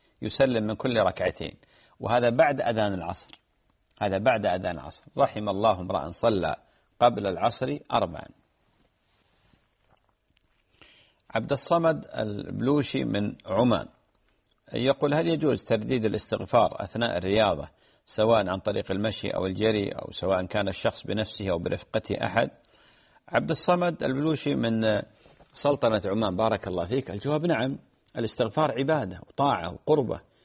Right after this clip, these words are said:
يتقرب بها العبد إلى الله عز وجل، بل هي من أفضل ال-، الأذكار، و-، وهي من ال-، العبادات التي كان الأنبياء جميعا يلتزمونها، يلتزمون الاستغفار. قل جل وعلا عن نوح عليه الصلاة والسلام: "فقلت استغفروا ربكم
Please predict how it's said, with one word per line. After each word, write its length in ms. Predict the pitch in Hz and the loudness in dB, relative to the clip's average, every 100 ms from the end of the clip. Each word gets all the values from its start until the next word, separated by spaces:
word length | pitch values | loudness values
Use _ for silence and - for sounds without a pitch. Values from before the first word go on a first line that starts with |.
| _ | _
يتقرب 560 | - 101 120 151 139 117 | -8 -4 0 2 4 2
بها 140 | 120 | 2
العبد 280 | 110 123 135 | 2 0 0
إلى 120 | 123 | 0
الله 160 | 117 113 | 2 2
عز 220 | 104 101 | 0 0
وجل، 320 | 107 107 123 | 0 2 0
بل 180 | 104 117 | 0 0
هي 160 | 120 131 | 2 2
من 160 | 123 | 2
أفضل 380 | - 160 151 143 | 0 -4 0 0
ال-، 300 | 123 113 - - _ _ _ | 2 0 0 -4 _ _ _
الأذكار، 580 | 104 104 107 - 131 87 - _ _ _ _ _ _ | -2 0 0 0 0 -2 -12 _ _ _ _ _ _
و-، 420 | 107 107 98 92 - 92 - | 0 2 2 -2 -6 -12 -16
وهي 600 | - 98 107 95 107 117 | -14 -6 -4 -4 -2 0
من 180 | 113 113 | 0 0
ال-، 260 | 110 104 - _ _ - | 0 -2 -6 _ _ -8
العبادات 600 | 98 104 110 113 143 135 | -2 2 4 4 2 2
التي 300 | 120 113 117 | -2 -2 -4
كان 300 | - 120 120 | -2 -2 0
الأنبياء 800 | 107 - 107 110 139 110 98 95 - _ _ - | -2 -2 -2 2 4 4 2 0 -8 _ _ -2
جميعا 520 | 117 143 151 92 82 - _ _ | 2 4 4 2 -4 -8 _ _
يلتزمونها، 720 | 117 104 117 123 147 135 85 | -2 2 2 4 4 2 0
يلتزمون 560 | 90 98 117 127 147 123 | -2 0 0 2 2 2
الاستغفار. 640 | 117 - 113 98 139 110 - _ _ _ | 0 0 -2 2 0 0 -10 _ _ _
قل 140 | 120 | 0
جل 220 | 113 127 127 | 2 4 6
وعلا 300 | 131 113 110 | 6 4 2
عن 180 | 117 | 2
نوح 180 | 127 113 | 0 0
عليه 280 | 104 104 113 | 0 0 0
الصلاة 380 | 104 - 113 110 | 0 0 2 0
والسلام: 360 | 110 - 117 107 | -2 -4 -2 -2
"فقلت 400 | 113 - 123 110 | -2 -2 -2 -2
استغفروا 600 | 107 - 110 98 107 110 | -4 0 0 0 0 4
ربكم 460 | 120 117 113 104 | 2 2 -4 -4